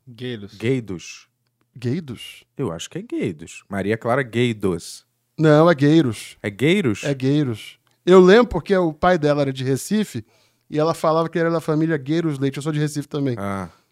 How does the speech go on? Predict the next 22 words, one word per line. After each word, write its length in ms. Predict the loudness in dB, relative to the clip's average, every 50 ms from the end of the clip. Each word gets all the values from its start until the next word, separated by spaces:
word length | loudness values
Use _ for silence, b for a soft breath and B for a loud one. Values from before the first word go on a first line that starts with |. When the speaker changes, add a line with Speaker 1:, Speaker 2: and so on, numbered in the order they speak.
| _ _
Speaker 3:
É, 340 | -8 -6 -4 -4 -4 -2 -2
é 180 | -2 -2 -2 0
Speaker 2:
Caramba, 80 | 0
Speaker 3:
Gueiros. 360 | 2 2 2 2 2 0 -4 -6
Speaker 2:
eu 160 | -8 -8 -8
sempre 360 | -10 -12 -14 -12 -10 -8 -8
achei 260 | -8 -8 -10 -10 -10
que 60 | -8
era 120 | -8 -8 -10
Gaydos. 680 | -10 -12 -10 -10 -8 -8 -10 -12 -16 -18 -16 -12 -8
Speaker 3:
Ma-, 200 | -6 -2 -2 -2 -2
não, 280 | -2 -2 0 0 0 0
Maria 260 | 0 0 0 -2 -4
Clara 300 | -4 -4 -4 -4 -4 -4
Gueiros, 720 | -6 -4 -4 -2 0 0 0 0 -2 -4 -6 -6 -10 -10
que 80 | -6 -6
ela 240 | -4 -2 -2 -2 -2
é 160 | -2 -2 -2 -2
Speaker 2:
É 20 | -4
porque, 200 | -4 -2 0 0
ó, 120 | 0 0
Gu-, 80 | -2